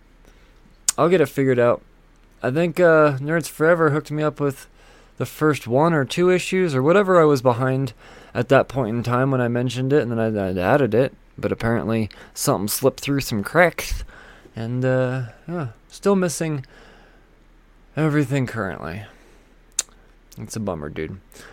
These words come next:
Um, we've got another, uh, Hellboy five-parter coming. We've got Silver Lantern Club, so there you go.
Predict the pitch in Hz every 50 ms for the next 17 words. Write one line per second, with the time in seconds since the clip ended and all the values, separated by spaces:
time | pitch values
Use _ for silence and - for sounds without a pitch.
0 | - - - 131 139 139 139 147 147 143 135 151 143 143 143 147 143 143 135 135
1 | 131 127 120 120 127 147 151 143 135 143 139 131 123 - - - 143 196 233 214
2 | - 135 127 110 101 98 98 - 123 120 117 123 123 123 120 113 113 110 90 -
3 | - - 131 135 120 117 107 104 107 117 135 147 131 110 - - - 80 71 -
4 | 80 - - - - - - 73 69 69 71 76 82 95 113 123